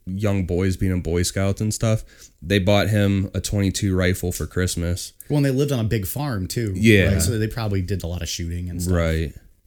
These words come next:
Speaker 1: Um, and he used it for small game hunting. So Ed had been acting irresponsibly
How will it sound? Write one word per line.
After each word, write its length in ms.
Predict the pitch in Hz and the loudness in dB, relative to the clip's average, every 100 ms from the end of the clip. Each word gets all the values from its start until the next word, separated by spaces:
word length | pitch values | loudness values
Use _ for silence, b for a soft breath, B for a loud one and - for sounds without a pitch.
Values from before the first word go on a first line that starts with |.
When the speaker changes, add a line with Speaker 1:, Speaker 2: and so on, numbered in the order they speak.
| - | -6
Speaker 1:
Um, 560 | 90 87 85 82 87 - | -2 0 0 -2 -6 -6
and 180 | 92 95 | -2 2
he 120 | 98 | 2
used 320 | 98 92 90 82 | 2 2 0 -4
it 100 | - | -4
for 100 | 71 | -6
small 280 | - 87 | -2 -2
game 300 | 85 82 87 87 | 0 0 0 0
hunting. 400 | 82 82 85 90 - - | -2 -2 -4 -8 -14 -8
So 280 | - 131 117 | -2 0 2
Ed 180 | 98 131 | 2 2
had 340 | 131 110 87 | 2 2 -2
been 480 | 104 101 95 92 90 - - | 0 0 0 -2 -4 -10 -10
acting 400 | - 98 95 95 | -4 -4 -2 -4
irresponsibly 1120 | 92 101 98 90 - 82 87 90 78 80 80 | -2 -2 -2 -4 -4 -4 -4 -4 -4 -4 -4